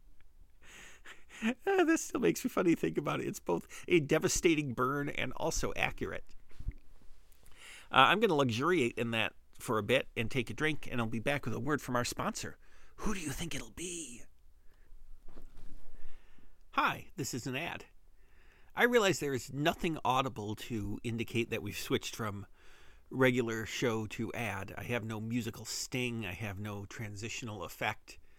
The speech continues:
I don't even have a change in my voice. Uh, I just hit pause and have a drink, and then I unpause. That's a peek behind the curtain. Maybe when I get that podcast book, I'll figure out how to do this well.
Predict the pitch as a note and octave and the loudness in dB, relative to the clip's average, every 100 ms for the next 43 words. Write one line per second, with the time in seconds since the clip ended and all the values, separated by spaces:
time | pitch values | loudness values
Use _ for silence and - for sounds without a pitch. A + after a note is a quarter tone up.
0 | - - - - - A2+ D#3 C#3+ B2+ A2+ | -20 -20 -20 -10 -6 0 2 4 2 0
1 | A2+ A2 - A#2 G2+ F#2+ G2 G#2+ F#2+ E2+ | -4 -6 -6 -6 -6 -8 -6 -4 -2 -4
2 | - - - - - - - - - G#2 | -6 -8 -12 -20 -20 -18 -12 -10 -2 0
3 | G2+ - B2 - A#2 - A#2+ - A2+ G#2 | 2 0 -4 -4 -4 -2 -4 -2 2 4
4 | F#2+ G2 D#2+ G2 G2 G2+ - G#2 G2 - | 2 0 -4 -2 -4 -4 -8 -8 -8 -2
5 | G2+ G2+ G#2 G#2+ - - - - - - | 0 0 2 0 2 2 4 4 4 0
6 | - - - - - - - - - - | 2 4 4 4 0 -6 -8 -10 -8 -8
7 | - - - - - - - - - - | -8 -8 -8 -8 -6 -6 -8 -4 -2 -2
8 | D3+ - - D#3 - B2+ A#2 - F#3 A2 | -2 -4 -6 -6 -2 -2 -2 0 0 2
9 | D3+ C#4 G#3+ E3 G#2 A2 B2+ - - - | 2 4 2 2 -2 -2 0 0 -4 -6
10 | - A2 G#2 - B2 - A2+ G#2+ A2+ G#2 | -6 -6 -4 2 2 2 -2 -2 -4 -4
11 | - G#2 C#3 - | -4 -2 -2 -2